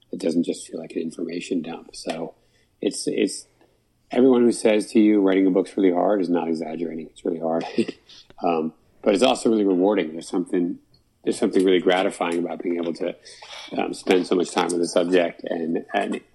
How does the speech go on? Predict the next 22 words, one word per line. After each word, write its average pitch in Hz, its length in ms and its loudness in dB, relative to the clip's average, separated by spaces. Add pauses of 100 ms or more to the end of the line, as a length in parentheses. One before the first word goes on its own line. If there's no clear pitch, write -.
(720)
know 90 480 4
so - 280 -2
much 90 240 0
about 90 200 -4
so 90 100 -8
many 85 140 -4
different 82 280 -10
aspects - 440 -12
of 82 140 -8
it. 80 160 -16 (180)
Um, 82 280 -8 (560)
you 95 80 0
know, 85 100 0
the 90 80 0
glories 95 440 4
of 87 40 -2
the 85 120 -4
cutting 90 220 2
room 82 180 0
floor, 87 380 0
all 85 120 2
the, 90 180 -2